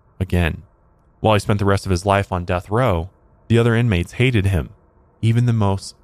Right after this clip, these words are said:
violent, heinous criminals out there looked down on people who murder children. Ronald ended up trying to appeal his conviction, but never succeeded.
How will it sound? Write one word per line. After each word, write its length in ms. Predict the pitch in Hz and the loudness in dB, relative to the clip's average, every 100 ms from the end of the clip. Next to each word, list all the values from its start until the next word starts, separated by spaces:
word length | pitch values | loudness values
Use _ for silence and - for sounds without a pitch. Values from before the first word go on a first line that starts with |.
| - | -20
violent, 640 | 90 92 135 151 156 - _ _ _ _ - _ - | -2 2 2 2 0 -2 _ _ _ _ -20 _ -2
heinous 400 | 123 123 117 - | 2 2 0 -2
criminals 400 | - 104 90 87 | -2 0 0 0
out 180 | 85 | -2
there 140 | 82 80 | -2 -4
looked 180 | 82 - | -4 0
down 340 | 85 87 87 _ _ _ | 2 2 0 _ _ _
on 120 | 101 | -14
people 440 | - - 98 92 90 | -8 -4 0 0 -2
who 160 | 95 | -2
murder 360 | 82 80 80 78 | -2 -2 -6 -8
children. 500 | - - 78 73 65 - _ _ _ _ _ - | -8 -2 -2 -4 -14 -20 _ _ _ _ _ -4
Ronald 320 | 95 92 90 | 0 2 2
ended 220 | 90 87 87 | 2 0 -2
up 120 | - | -4
trying 280 | - 87 87 | -4 -4 -4
to 100 | 85 | -8
appeal 320 | - 110 107 | -6 -4 -4
his 120 | 101 | -4
conviction, 560 | - 92 80 - 80 78 | -4 -4 -4 -6 -10 -8
but 120 | - | -10
never 300 | 76 80 85 | -8 -8 -8
succeeded. 680 | - - - 82 80 - | -12 -14 -6 -4 -4 -8